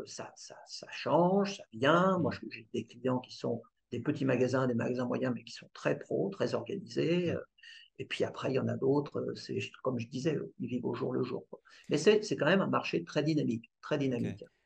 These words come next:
Speaker 2: Alors, est-ce qu'il y a eu de la casse, euh, un peu justement, euh, fin deux mille vingt-deux, fin deux mille vingt-deux, euh, début deux mille vingt-trois ? Est-ce qu'il y a des gens qui, justement, étaient
Speaker 1: Oui.
Speaker 2: un peu trop amateurs dans leur gestion et qui ont,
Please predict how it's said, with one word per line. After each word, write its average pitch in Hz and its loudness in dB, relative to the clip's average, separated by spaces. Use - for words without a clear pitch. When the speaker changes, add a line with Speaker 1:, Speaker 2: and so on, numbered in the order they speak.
Speaker 2:
Alors, 120 -6
est-ce 147 -6
qu'il 254 -6
y - -2
a 254 -2
eu 214 -2
de 151 0
la 117 4
casse, 139 -2
euh, 92 -4
un 92 -10
peu 123 -8
justement, 107 -6
euh, 98 -6
fin 95 -12
deux 98 -8
mille 98 -8
vingt-deux, 98 -8
fin 92 -10
deux 101 -8
mille 104 -6
vingt-deux, 107 -6
euh, 95 -12
début 107 -10
deux 113 -8
mille 110 -8
vingt-trois ? 113 -6
Est-ce 120 -10
qu'il 113 -8
y 107 -4
a - -6
des 104 -8
gens 107 -8
qui, 92 -12
justement, 113 -6
étaient 113 -8
Speaker 1:
Oui. 143 -4
Speaker 2:
un 98 -12
peu 117 -12
trop - -8
amateurs 113 -8
dans 110 -8
leur 101 -10
gestion 120 -10
et 104 -8
qui 101 -10
ont, 95 -14